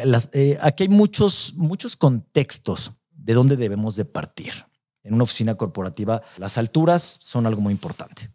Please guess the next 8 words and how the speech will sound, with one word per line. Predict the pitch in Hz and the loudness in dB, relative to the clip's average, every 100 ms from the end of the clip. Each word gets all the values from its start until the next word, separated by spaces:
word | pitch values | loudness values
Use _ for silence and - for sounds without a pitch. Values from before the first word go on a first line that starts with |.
| - | -14
Y | 104 | -8
ahí | 117 | -6
tienes | 131 - 151 254 - | -6 -10 -12 -10 -10
que | 123 | -8
empezar | 107 107 104 | -6 -4 -2
a | 101 | -2
tomar | - 98 101 | -2 0 0
decisiones. | 104 - 101 127 120 82 | 0 -4 -4 -2 -2 -6